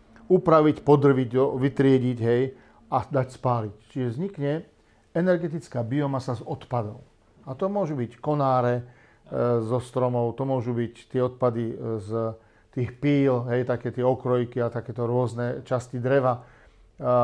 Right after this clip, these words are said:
aj piliny a takéto. Čiže to všetko, e, veľké, veľká časť kôry, e,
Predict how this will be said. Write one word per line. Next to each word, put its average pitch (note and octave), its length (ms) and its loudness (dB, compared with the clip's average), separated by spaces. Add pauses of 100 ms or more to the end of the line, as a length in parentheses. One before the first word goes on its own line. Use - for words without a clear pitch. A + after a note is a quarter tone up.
(240)
aj E3 200 2
piliny D3+ 400 2
a B2 80 -2
takéto. C#3 520 -6
Čiže C3+ 360 -4
to C#3+ 40 -6
všetko, G3 480 -2
e, F3 160 0 (240)
veľké, B2+ 520 0 (320)
veľká B2+ 360 0
časť A#2+ 240 -6
kôry, B2+ 400 0
e, A#2+ 40 -12